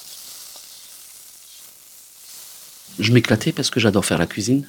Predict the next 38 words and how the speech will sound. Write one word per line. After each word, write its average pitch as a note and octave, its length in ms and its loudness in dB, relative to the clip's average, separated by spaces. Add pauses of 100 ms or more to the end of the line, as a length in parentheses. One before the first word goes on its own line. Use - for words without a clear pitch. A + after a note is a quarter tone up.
(800)
Et A2+ 140 8
en G#2 80 6
plus, - 320 2
budget B2 440 2
illimité, B2+ 500 4
donc, C3 320 2
euh, A#2 180 4
je A#2+ 140 2
me - 20 6
suis - 160 -2
pas C3 120 2
privée A#2 260 2
pour - 200 0
acheter A2+ 280 4
les A#2+ 100 8
meilleurs A#2+ 320 6
mets. C#3 240 4
<laughs> - 60 2 (1500)
Ça, C3+ 160 6
c'était B2+ 280 2
le G#2+ 80 -2
top, - 200 -4
par - 140 -8
contre. - 400 -8 (1120)
J'ai C3+ 140 6
touché C3+ 260 4
à C3+ 60 6
des C3 80 4
produits C#3+ 380 2
que, B2 260 4
que A#2+ 160 -2
je A#2+ 100 2
n'aurais C#3 160 6
jamais C#3 260 8
eu C3+ 60 6
les C3+ 120 6
moyens C#3 360 8
de, B2 280 2